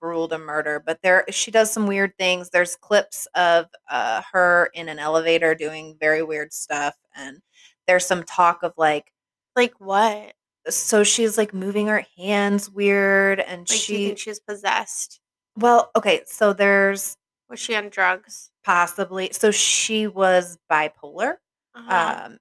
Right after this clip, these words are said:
Speaker 1: and apparently had m-, her medication in her system, so that leads me to believe that she's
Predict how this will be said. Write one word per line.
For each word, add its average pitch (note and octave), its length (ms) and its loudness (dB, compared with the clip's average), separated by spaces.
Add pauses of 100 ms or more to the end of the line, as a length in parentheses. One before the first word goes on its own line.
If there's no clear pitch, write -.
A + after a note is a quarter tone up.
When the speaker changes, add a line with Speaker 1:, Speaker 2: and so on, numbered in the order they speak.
Speaker 1:
and E3+ 760 -2 (220)
apparently D4 420 2
had G3 360 0 (180)
m-, F#3+ 200 -8 (140)
her F#3 100 -4
medication F3 720 -4
in C#3+ 140 -20
her D3 120 -20
system, D#3+ 600 -2
so D3 640 0 (540)
that - 220 0
leads D3+ 260 -16
me D#3 120 -14
to D#3 80 -14
believe D3 360 -10
that C#3 160 -10
she's - 260 -12